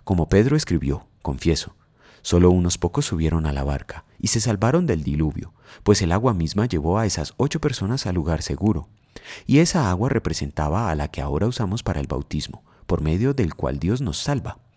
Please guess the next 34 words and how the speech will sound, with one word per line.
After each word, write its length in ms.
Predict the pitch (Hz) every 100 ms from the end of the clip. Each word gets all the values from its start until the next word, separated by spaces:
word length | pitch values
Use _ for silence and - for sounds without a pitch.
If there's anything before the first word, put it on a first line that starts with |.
| - - - -
Primera 360 | - 123 127 147
de 80 | 143
Pedro, 320 | 87 90 120
capítulo 460 | - - 80 71 -
tres, 200 | 120 -
versículos 500 | 85 - - 139 85
veinte 280 | 87 78
a 20 | 73
veintiuno. 460 | 71 73 71 - _ _ _ _ _ _ _ _ _ _ _ _ _ _ _ _ _ _ 92
Oremos. 480 | 82 71 67 - - _ _ _ _ _ _ _ _ _
Señor, 460 | - 117 101 73 - - _ _ _ _ -
muchas 320 | 113 135 139
veces 320 | 98 98 135
no 220 | 110 95 92
he 80 |
apreciado 500 | 90 90 87 80 78
tus 180 | 85 80
señales, 600 | - 71 69 110 - - _
que 140 | - 73
hablan 260 | 78 104
de 80 | 92
tu 140 | 82
amor. 280 | 73 76 76 - _ _ _ _ _ _ _ _ -
He 80 |
olvidado 500 | 156 175 120 82 80
el 60 | 113
verdadero 540 | 101 78 71 78 80
uso 320 | 71 101 165 -
que 100 | -
tú 140 | 80
diste 320 | 78 78 139
al 80 | -
arco 260 | 82 - 69
iris 340 | 82 139